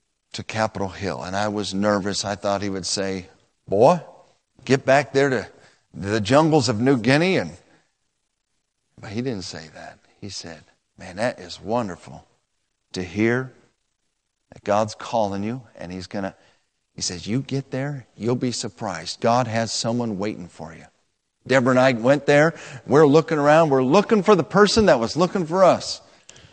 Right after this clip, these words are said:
We still haven't found that person. <laughs> But God is doing miracles in all kinds of different ways.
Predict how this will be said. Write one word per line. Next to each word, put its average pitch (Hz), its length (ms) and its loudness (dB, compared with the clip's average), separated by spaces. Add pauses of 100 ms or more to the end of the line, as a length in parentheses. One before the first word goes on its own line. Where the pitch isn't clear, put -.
(420)
We 170 120 4
still 339 260 6
haven't 139 300 4
found 135 260 6
that 123 180 2
person. 151 480 4
<laughs> - 1200 -14
But 226 260 6
God 277 280 8
is - 200 6
doing 220 480 8
miracles 233 560 8
in 196 100 4
all 202 260 8
kinds 190 340 4
of 175 60 2
different 175 280 2
ways. 147 260 2